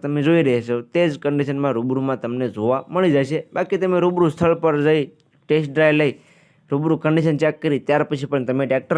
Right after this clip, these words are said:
લઈ શકો છો. તો ટ્રેક્ટરના ઓનરનો કોન્ટેક્ટ કરી લેજો. જોવા ક્યાં મળે તેની વાત કરું તો ગામ ગોસા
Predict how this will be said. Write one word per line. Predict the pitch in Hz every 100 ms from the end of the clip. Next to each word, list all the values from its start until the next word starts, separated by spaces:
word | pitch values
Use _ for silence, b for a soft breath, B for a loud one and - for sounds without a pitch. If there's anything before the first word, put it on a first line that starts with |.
| 175
લઈ | 190 151
શકો | - 135
છો. | 143 151 -
તો | 165
ટ્રેક્ટરના | 185 190 185 170 151
ઓનરનો | 170 165 139 123
કોન્ટેક્ટ | 135 139 156 -
કરી | 175 135
લેજો. | 127 156 175 175 b b b b _
જોવા | - 151 190 190
ક્યાં | 185 180
મળે | 175 165
તેની | 175 165 160
વાત | 160
કરું | 160 156 117 -
તો | 113
ગામ | 113 139 151 127
ગોસા | 143 160 160 143